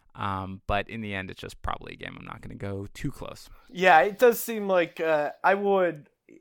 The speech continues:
Speaker 2: I mean, honestly, either side you like, I would kinda wait it out, um, till later in the week because,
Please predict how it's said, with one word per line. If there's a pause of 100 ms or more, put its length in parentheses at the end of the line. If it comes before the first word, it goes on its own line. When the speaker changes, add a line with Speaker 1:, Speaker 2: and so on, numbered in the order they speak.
(180)
Speaker 2:
I
mean,
honestly,
either
side
you
like,
I
would
kinda
wait
it
out, (160)
um,
till
later
in
the
week
because,